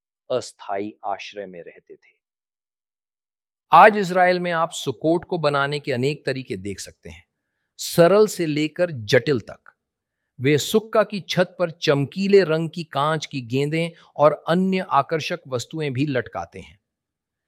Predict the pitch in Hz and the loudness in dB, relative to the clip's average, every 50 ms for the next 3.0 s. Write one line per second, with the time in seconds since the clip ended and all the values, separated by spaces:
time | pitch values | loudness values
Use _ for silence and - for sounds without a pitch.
0 | _ _ - 156 180 180 185 214 196 175 180 180 175 - 196 175 190 202 170 180 | _ _ 2 2 2 4 4 2 4 4 4 4 4 2 0 -2 -2 -2 -2 -2
1 | 170 - 180 165 - 165 160 - - 170 165 - - - 175 160 170 175 - - | -4 -4 -6 -8 -8 -8 -8 -6 -6 -8 -8 -8 -10 -10 -12 -10 -10 -10 -6 -4
2 | 165 165 165 - - - 175 170 170 165 175 165 165 - 180 160 170 170 - | -2 -2 -4 -4 -8 -6 -6 -4 -4 -4 -4 -6 -4 -6 -8 -10 -10 -12 -18